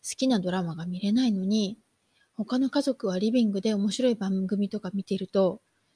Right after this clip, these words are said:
笑い声を聞くだけで、「ずるい、私を手伝わずに自分だけ楽しんで」とか、したいことを後回しにするという選択をしているのは自分なのに、なぜか人を批判したり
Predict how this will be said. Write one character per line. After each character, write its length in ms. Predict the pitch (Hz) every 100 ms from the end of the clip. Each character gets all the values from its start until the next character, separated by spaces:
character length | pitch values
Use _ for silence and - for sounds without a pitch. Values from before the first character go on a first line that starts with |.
| _ _ _ _ _ _ -
笑 280 | 185 196
い 60 | 233
声 200 | 311 302
を 60 | 202
聞 140 | -
く 100 | 240
だ 100 | 240
け 140 | 240
で、 240 | 190 185 - _ _ _
「ず 200 | - 269
る 80 | 285 392 427
い、 140 | 330 -
私 460 | - 196 - 233 226
を 180 | 226 220
手 240 | _ 220
伝 260 | 226 233 233
わ 80 |
ず 80 | 202
に 80 | 185
自 160 | 185 190
分 160 | 254
だ 100 | 302
け 100 | -
楽 220 | - 180
し 160 | 190 269
ん 60 | 247
で」 220 | 170 - _
と 100 | 180
か、 260 | 165 160 - _ _ _ _ _ _ _ _ _ _ _ _
し 100 | -
た 180 | - 269
い 80 | 294
こ 140 | 359
と 160 | 349 349
を 160 | 202 -
後 200 | - 214
回 220 | 220 226
し 100 | 226
に 100 | 196
す 160 | - 185
る 200 | 196 - _
と 100 | -
い 80 | 247
う 60 | 277
選 240 | - 208
択 280 | 208 202 -
を 100 | 214
し 100 | -
て 160 | - 277
い 60 |
る 100 | 302
の 120 | 269 180
は 220 | 185 185 _ -
自 120 | 190
分 240 | 254 339 381
な 100 | 349
の 100 | 190
に、 340 | 190 214 - _ _ _ _ _ _ _
な 160 | 339 427
ぜ 160 | 359
か 180 | 330 415
人 300 | 415 - 226
を 80 | 214
批 160 | -
判 240 | 180 185 180
し 80 | -
た 120 | -
り 220 | 208 -